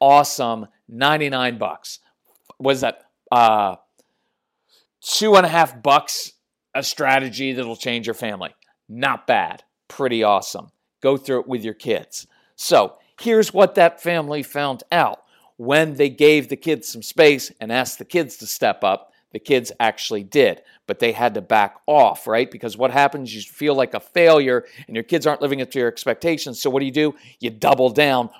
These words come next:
more pressure, more pressure, vicious cycle. So number three, why don't we focus on building your story,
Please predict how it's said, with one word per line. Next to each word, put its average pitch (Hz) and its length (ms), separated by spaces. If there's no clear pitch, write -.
more 160 320
pressure, 123 560
more 143 280
pressure, 113 480
vicious 123 640
cycle. 113 600
So - 180
number 160 360
three, 156 460
why 185 240
don't 262 200
we 160 100
focus 165 560
on 123 320
building 127 540
your 156 420
story, 104 680